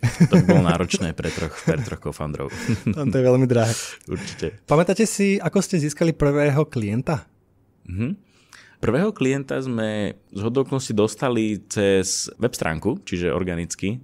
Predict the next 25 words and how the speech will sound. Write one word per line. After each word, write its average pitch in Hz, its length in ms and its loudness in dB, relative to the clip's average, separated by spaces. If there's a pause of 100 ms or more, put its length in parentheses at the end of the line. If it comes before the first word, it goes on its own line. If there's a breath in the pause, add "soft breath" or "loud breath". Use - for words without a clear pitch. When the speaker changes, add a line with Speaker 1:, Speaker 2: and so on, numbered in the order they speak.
Speaker 1:
A 80 400 -4
my 90 80 -2
sme 90 160 -4
ešte - 160 -6
aj 85 80 -2
nemali 90 240 0
nejaký 85 240 -6
marketing 87 480 -6
ani 85 160 -8
seo, 92 320 0
ale 82 320 0 (480 loud breath)
vybudované, 92 480 0
že 87 160 -2
by 85 80 -8
nás 82 320 -6
vedeli 87 240 -4
vyhľadať. 85 640 -2 (320 soft breath)
Ale 87 480 0
vlastne 87 320 -2
náš 90 80 -4
prvý 98 160 -4
zákazník 90 480 -4
pochádza 82 480 -4
z 73 80 -10
Londýna. 110 480 -4